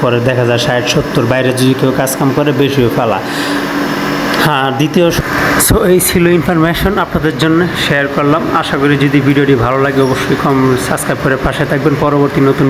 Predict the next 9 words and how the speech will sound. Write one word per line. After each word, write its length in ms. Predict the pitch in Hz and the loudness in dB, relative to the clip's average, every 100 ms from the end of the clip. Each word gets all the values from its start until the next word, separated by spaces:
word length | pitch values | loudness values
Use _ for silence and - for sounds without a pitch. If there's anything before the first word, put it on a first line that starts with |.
| 127 | 2
ভিডিও 200 | 127 135 139 | 2 2 2
পেতে, 220 | 127 180 - - - - - - | 0 0 -2 -4 -4 -4 -2 -2
আশা 160 | 127 143 127 | -2 0 0
করি 200 | 131 127 123 - 123 - - - - - - 120 | 2 2 0 0 -4 -4 -4 -2 -2 -2 0 0
জানিয়ে 260 | 139 143 131 | 2 2 2
দেবেন। 200 | 117 110 127 | 0 0 -2
আর 80 | 127 | 0
যদি 140 | 131 131 | 0 2
কেউ 120 | 139 | 2